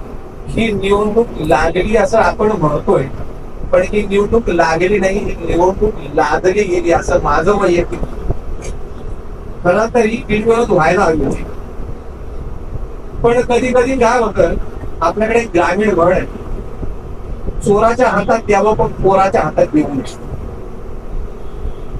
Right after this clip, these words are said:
कारभार, मी, अ, सर्वप्रथम तर मी थोडासा माझा परिचय देतो,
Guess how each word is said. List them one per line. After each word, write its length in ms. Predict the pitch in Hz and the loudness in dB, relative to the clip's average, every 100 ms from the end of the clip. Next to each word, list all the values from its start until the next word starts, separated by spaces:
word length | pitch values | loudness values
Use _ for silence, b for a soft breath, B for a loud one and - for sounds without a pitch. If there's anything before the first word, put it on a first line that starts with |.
| - - - - - - - | -10 -12 -12 -12 -10 -10 -2
कारभार, 500 | - 175 185 220 226 233 - - - - - - - - - - - - - - - - - - 208 | 2 4 4 4 4 0 -6 -12 -8 -6 -4 -4 -4 -4 -6 -8 -8 -8 -8 -12 -10 -8 -8 -4 0
मी, 400 | 233 254 254 240 - - - | 0 0 0 -2 -8 -14 0
अ, 340 | 165 165 160 - | 2 2 0 0
सर्वप्रथम 520 | - 190 208 202 208 | 2 2 2 0 2
तर 60 | 220 | 2
मी 160 | 214 185 | 2 2
थोडासा 300 | 170 170 170 | 4 4 2
माझा 240 | 156 170 | 4 2
परिचय 400 | 165 156 160 185 | 2 0 2 0
देतो, 260 | - 170 | 2 0